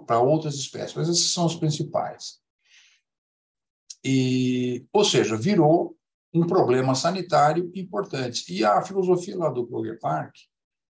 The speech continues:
eu não, eu não sei se alguém já, já conhece lá, é um, é um, a gente pode, a gente brinca dizendo que é um, é um zoológico elevado a menos um, né?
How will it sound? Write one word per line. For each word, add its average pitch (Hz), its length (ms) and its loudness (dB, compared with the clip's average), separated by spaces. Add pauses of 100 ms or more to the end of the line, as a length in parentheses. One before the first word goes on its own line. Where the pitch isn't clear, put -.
eu 123 60 -16
não, 123 100 -14
eu 113 120 -14
não 113 80 -16
sei - 160 -14
se - 120 -10
alguém 107 260 -8
já, 92 380 -10
já - 120 -20 (180)
conhece 104 520 -6
lá, 123 340 2 (960)
é 110 80 0
um, 113 160 0
é 120 80 0
um, 113 400 -2
a 107 40 -8
gente 127 180 -12
pode, 123 240 0
a 110 60 0
gente 117 240 -4
brinca 123 260 -4
dizendo 113 320 -4
que 117 80 -4
é 117 60 0
um, 110 260 -2
é 110 80 -6
um 117 100 -2
zoológico 117 680 0
elevado 117 360 0
a 113 60 -6
menos 117 360 -12
um, 90 200 -18
né? 117 220 -4